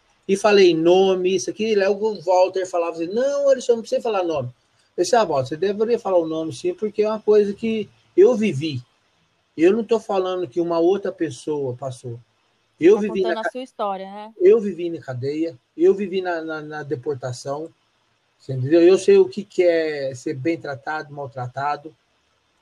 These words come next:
Speaker 1: o que que os americanos te ajudam, te apoiam.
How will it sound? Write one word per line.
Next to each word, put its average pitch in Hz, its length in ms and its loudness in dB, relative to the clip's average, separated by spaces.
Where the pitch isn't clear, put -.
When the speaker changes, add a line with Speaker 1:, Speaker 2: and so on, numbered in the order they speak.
Speaker 1:
o 127 120 -4
que 202 140 -6
que 208 80 -4
os 196 100 0
americanos 175 640 2
te - 140 0
ajudam, 160 560 2
te 170 160 -4
apoiam. 151 640 -4